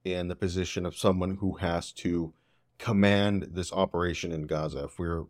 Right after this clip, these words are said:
an, an I D F general and we are given the goal and task of the Israeli government of removing Ham-, Hamas from the Gaza Strip, and eliminating their ability to govern in the area. How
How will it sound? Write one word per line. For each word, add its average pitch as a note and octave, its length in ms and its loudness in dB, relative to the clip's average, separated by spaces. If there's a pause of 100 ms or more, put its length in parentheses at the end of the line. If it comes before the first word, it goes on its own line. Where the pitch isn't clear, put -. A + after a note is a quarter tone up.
an, E2+ 200 -4
an F2 120 -2
I G2 140 4
D G2 140 4
F F#2 140 2
general F2 520 2 (300)
and G#2+ 120 2
we A2 100 2
are B2 60 6
given A2 220 2
the G2 80 2
goal F#2+ 640 6 (320)
and F2+ 140 -8
task F#2+ 440 -2
of F2 120 -2
the F#2 80 -2
Israeli F2+ 340 0
government E2 500 -2 (320)
of F2 240 0
removing G2+ 460 4
Ham-, G2 240 -2 (160)
Hamas F2+ 480 4 (180)
from F2+ 260 -2
the F2 60 -6
Gaza E2+ 320 -2
Strip, - 420 2 (460)
and F2+ 180 -2
eliminating F#2+ 760 4
their F2 280 0
ability E2+ 540 -2
to E2 120 -10
govern F#2+ 380 0
in E2+ 120 -6
the - 120 -8
area. G2 480 4 (1900)
How C3+ 460 6